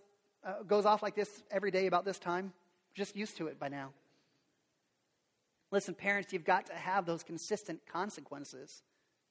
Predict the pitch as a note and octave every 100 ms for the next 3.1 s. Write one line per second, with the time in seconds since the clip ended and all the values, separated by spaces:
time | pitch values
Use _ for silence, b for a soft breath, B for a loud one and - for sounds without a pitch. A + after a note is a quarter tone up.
0 | _ _ _ _ _ - F3+ - C4 B3+
1 | G#3 A3 A#3 G3+ G3 F#3 - b b A3
2 | A3+ E3+ G#3 G#3 A3 - G3+ F#3+ G3 F3+